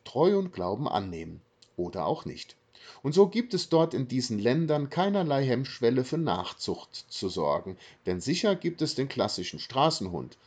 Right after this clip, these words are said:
der übrigens auch klassisch schwer zu vermitteln ist, aber eben auch, schau an, ständig neue, putzig dreinschauende Welpen,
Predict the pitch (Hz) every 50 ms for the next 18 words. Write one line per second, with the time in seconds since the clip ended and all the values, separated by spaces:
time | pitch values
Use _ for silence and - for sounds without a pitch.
0 | _ _ _ _ - 104 - 117 120 120 - 98 104 104 - - - - - -
1 | 110 101 92 - - 82 - - - - 95 92 90 90 - - 95 87 - 87
2 | 82 117 143 - 131 95 76 50 - - - _ - - - - _ - 120 170
3 | 190 226 - - 127 120 120 98 90 - - - - - 180 - - _ _ -
4 | - - 269 262 247 - - 151 165 170 175 - - - _ - - - 202 226
5 | 226 226 220 214 226 226 - - 139 135 139 143 147 156 151 - - 294 - -
6 | - 123 120 - - - 120 123 135 151 156 - - 120 113 113 113 104 104 87
7 | 78 69 69 107 151 156 156 151 156 151 139 139 139